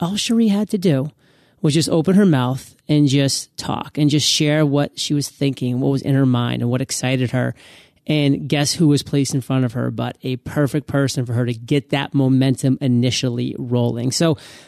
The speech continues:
that's my big takeaway, Cherie. It inspires me to hear it. I hope Fire Nation, I just, just hope you start doing things like this and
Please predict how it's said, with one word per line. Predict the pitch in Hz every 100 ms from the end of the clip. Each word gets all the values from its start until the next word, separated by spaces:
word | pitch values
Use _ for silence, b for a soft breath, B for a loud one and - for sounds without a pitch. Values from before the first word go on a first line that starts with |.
| -
that's | 196 196
my | 220
big | 170 175
takeaway, | 165 160 160 156
Cherie. | 147 151 143 143 -
It | 151
inspires | 147 147 - - 151 156 156
me | 151 139
to |
hear | 127 143 139
it. |
I | 135
hope | 151
Fire | - 147 143 139
Nation, | 135 131 139
I | 131
just, | 131 175 - -
just | - 160
hope | - 170 170
you | 156
start | 131 160 143
doing | 131 139 139
things | 123 131 127 -
like | 139 131 -
this | 135 127
and | 135